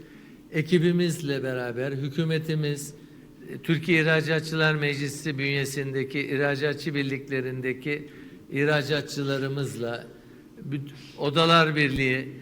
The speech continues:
e, ve deik ve diğer, e, güçlü S T K'larımızla beraber bu başarılı performansı göstermek için canla başla çalışacağız.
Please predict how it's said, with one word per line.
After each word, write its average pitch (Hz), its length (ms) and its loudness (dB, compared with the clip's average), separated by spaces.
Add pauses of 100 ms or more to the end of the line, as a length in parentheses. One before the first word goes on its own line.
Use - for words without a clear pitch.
(340)
e, 127 60 -4 (320)
ve 143 260 0 (400)
deik 147 640 2 (120)
ve 147 220 -2
diğer, 156 340 4 (320)
e, 143 60 -4
güçlü 156 480 -2
S 160 260 2
T 160 200 4
K'larımızla 151 840 0
beraber 151 540 0 (680)
bu 160 240 2
başarılı 165 600 2
performansı 151 1000 -4 (400)
göstermek 160 640 2
için 160 380 -4
canla 156 400 -2
başla 160 340 0
çalışacağız. 151 760 -4